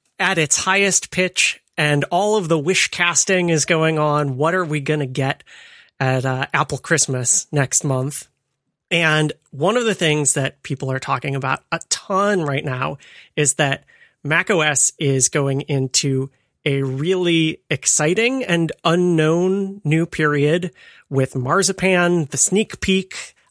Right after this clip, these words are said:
I O S coming to the desktop. Nobody knows what it's gonna be like unless you look to the past, and then you can realize that maybe we've done this once before.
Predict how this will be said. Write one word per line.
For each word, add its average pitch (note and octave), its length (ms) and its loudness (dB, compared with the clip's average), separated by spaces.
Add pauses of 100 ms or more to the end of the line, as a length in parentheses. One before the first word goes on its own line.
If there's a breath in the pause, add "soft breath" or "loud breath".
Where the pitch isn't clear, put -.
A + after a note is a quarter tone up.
I E3+ 180 0
O F3+ 80 2
S F3 300 2 (160)
coming E3+ 380 0
to E3+ 200 0
the D3 80 -2
desktop. D3+ 640 0 (280 loud breath)
Nobody G#3+ 420 0
knows F#3+ 340 2
what D#3+ 160 -2
it's D3 160 0
gonna D3 200 -2
be D#3 200 -2
like C#3 460 -2 (460 soft breath)
unless E3+ 680 0
you F3 140 2
look F#3 180 -2
to - 100 -2
the D3+ 80 -2
past, - 720 -2 (160)
and D#3 160 2
then E3+ 380 2
you E3+ 200 -4
can E3 160 0
realize D3 540 2
that C#3+ 300 -2 (320 soft breath)
maybe D#3 200 2
we've D#3+ 240 0
done D3+ 240 2
this C#3+ 280 2
once C#3+ 320 0
before. D3+ 640 0